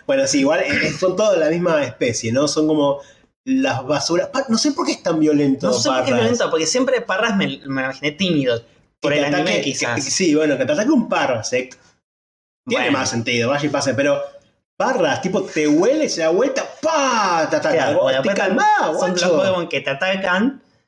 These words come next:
Speaker 2: Para mí, los más violentos son, bueno, Parras.
Speaker 1: Sí.
Speaker 2: Pero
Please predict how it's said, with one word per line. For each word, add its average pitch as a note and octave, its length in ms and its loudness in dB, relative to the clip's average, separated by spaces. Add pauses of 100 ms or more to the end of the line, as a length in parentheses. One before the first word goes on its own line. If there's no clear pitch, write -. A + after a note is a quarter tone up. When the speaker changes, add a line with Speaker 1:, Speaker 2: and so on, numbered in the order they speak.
(580)
Speaker 2:
Para C#3+ 120 0
mí, C#3+ 200 2
los A#2+ 460 -6
más E3 140 0
violentos F#3+ 360 0
son, A2+ 260 -8
bueno, A#2 240 -4
Parras. G3 520 -2 (220)
Speaker 1:
Sí. B2 340 -2 (480)
Speaker 2:
Pero G#3+ 520 -2